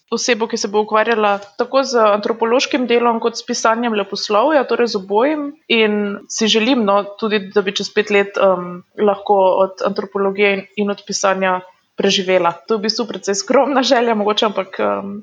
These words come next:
ja, želim si pač ukvarjati s tem, kar me zanima in kar me navdihuje in, eh, s tem finančno preživeti. Čez, čez štirideset let, eh, bom pa stara sedemdeset let.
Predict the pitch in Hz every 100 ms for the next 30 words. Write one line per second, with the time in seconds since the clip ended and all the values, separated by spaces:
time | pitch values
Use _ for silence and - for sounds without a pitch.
0 | - 233 202 208 202 226 240 285 220 233
1 | 247 226 220 214 - 233 220 208 202 -
2 | _ - 220 214 220 214 254 247 214 202
3 | 208 220 220 214 196 196 208 233 226 202
4 | 202 196 190 - _ - - - - -
5 | - 208 208 196 - - 208 190 185 -
6 | 175 175 - _ _ _ _ _ - 196
7 | 185 190 180 180 - - _ - 233 220
8 | - _ - 226 220 - 294 359 247 233
9 | 233 240 247 269 - - 233 220 214 220
10 | 220 214 214 - 247 247 - - - 208
11 | 185 180 190 196 - - - -